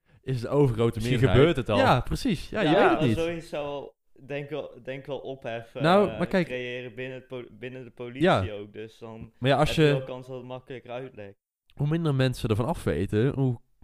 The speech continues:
Speaker 1: kleiner de kans dat het uitlekt natuurlijk. Stel je voor, je zet er een heel klein team op, met hele dedicated politieagenten bijvoorbeeld. Ik zeg maar even iets, hè. Misschien is de kans dan, ja, best wel klein dat het uitlekt.
Speaker 3: Maar is het niet dat, dat er gewoon sowieso in de,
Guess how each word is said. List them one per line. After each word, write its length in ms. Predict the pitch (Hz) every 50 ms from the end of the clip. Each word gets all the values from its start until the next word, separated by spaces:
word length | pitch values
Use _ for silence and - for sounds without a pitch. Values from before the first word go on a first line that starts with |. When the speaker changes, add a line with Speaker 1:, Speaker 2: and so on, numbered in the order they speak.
| - -
Speaker 1:
kleiner 300 | - 175 180 175 131 101
de 80 | 98
kans 200 | - 82 90 95
dat 100 | - 107 107
het 80 | 117 135
uitlekt 280 | 165 151 113 98 -
natuurlijk. 380 | - - - 78 62 58 62 _ _ _ _ _ _ -
Stel 240 | - - - 135 123
je 100 | 120 110
voor, 140 | 117 117 113
je 60 | 104
zet 140 | 117 117 -
er 60 | 107
een 80 | 110
heel 240 | 127 160 175 190 160
klein 300 | - - 131 117 104 101
team 260 | - 139 143 120 -
op, 280 | - 95 104 - - - -
met 140 | 101 104 -
hele 480 | 120 123 131 127 113 101 98 95 87 98 98 92
dedicated 640 | 120 127 117 117 - 113 117 110 98 95 - -
politieagenten 680 | - 101 113 123 - - 90 87 - 80 73 - 82 82
bijvoorbeeld. 420 | 85 85 92 87 85 95 101 -
Ik 60 | -
zeg 160 | 131 110 -
maar 80 | 110 95
even 200 | 95 92 92 92
iets, 140 | 90 - -
hè. 100 | 143 170 302 _ _ _ _ _ _ _ _ _ _ _ _ _ _ _ _ _ _ _ _
Misschien 480 | - 131 127 123 - - 190 190 160
is 140 | 127 113 -
de 80 | - -
kans 280 | 135 120 107 104 -
dan, 280 | - 101 95 98 90 78
ja, 260 | 95 104 101 87 82
best 200 | 85 107 107 -
wel 80 | - 90
klein 300 | - 113 104 101 110 110
dat 160 | 117 123 123
het 80 | - -
uitlekt. 340 | 190 185 - 85 - - _ _ _ _ _ _ _ _ _ _ _ _ -
Speaker 3:
Maar 120 | 160 180
is 120 | 214 220
het 100 | 247 240
niet 200 | 233 254 240 -
dat, 180 | - 226 202 - _ _ _ _ - 170
dat 200 | 175 180 175 185
er 340 | 180 180 175 165 - 160
gewoon 220 | 135 160 156 165 151
sowieso 560 | 156 160 160 147 139 151 170 170 170 156 147
in 240 | 143 - 160 151 147
de, 220 | 147 147 143 -